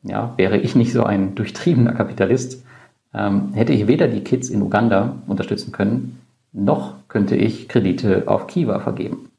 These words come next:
Dann würde ich als Angestellter wahrscheinlich heute immer noch meine Mini-Sparpläne verfolgen. Das heißt jetzt nicht, dass es schlecht ist, aber natürlich kann man mit mehr Geld auch mehr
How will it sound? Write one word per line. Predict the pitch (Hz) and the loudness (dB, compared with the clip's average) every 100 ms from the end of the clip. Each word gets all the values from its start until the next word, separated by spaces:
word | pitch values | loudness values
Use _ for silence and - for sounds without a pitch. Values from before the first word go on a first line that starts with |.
| _ _ _ | _ _ _
Dann | - 135 143 | -2 2 4
würde | 123 | 4
ich | 113 | 2
als | 110 - | 0 2
Angestellter | 127 127 110 104 | 2 4 2 2
wahrscheinlich | 101 - 104 98 | 0 0 0 0
heute | 101 | -2
immer | - 147 113 | 2 4 4
noch | 98 98 - | 4 0 -2
meine | 110 120 127 127 | 0 2 0 0
Mini-Sparpläne | 98 92 92 95 - - - - 98 92 101 - | 0 2 0 0 -4 -6 -6 -2 0 2 0 -2
verfolgen. | - 127 - - - - - _ _ _ | -4 -2 -2 -2 -4 -12 -20 _ _ _
Das | 113 | -2
heißt | 117 - | 0 2
jetzt | |
nicht, | 120 123 | 0 0
dass | 98 | 0
es | 98 | 0
schlecht | 135 139 | 2 2
ist, | - 120 - - - _ _ | 0 -2 -6 -16 -20 _ _
aber | 98 101 | 2 4
natürlich | 98 98 131 123 120 - | 4 4 4 4 0 -6
kann | - 110 | -4 0
man | 101 98 98 98 98 - - _ _ - | 2 2 2 0 -2 -8 -14 _ _ -18
mit | - - - | -16 -16 -10
mehr | - 101 117 | -2 2 2
Geld | 107 92 92 92 - | 4 2 2 0 -2
auch | 101 101 | -2 0
mehr | 92 82 82 92 | -2 -2 -2 -4